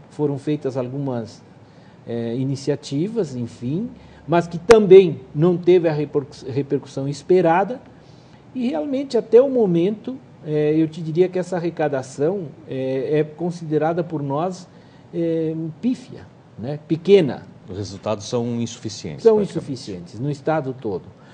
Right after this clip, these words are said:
Speaker 1: Até porque nós temos um acervo, quando nós assumimos o sinarme, eh,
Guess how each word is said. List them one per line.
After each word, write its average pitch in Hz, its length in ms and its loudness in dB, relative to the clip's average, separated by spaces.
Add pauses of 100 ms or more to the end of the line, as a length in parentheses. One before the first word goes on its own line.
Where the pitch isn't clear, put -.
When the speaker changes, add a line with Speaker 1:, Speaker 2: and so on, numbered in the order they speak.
(160)
Speaker 1:
Até 262 240 -2
porque 254 300 -6
nós 247 160 0
temos 247 320 -6
um 208 100 -2
acervo, 147 880 2
quando 135 240 -4
nós 147 220 -2
assumimos 147 500 -4
o 131 80 -8
sinarme, 127 680 -4 (600)
eh, 120 100 -12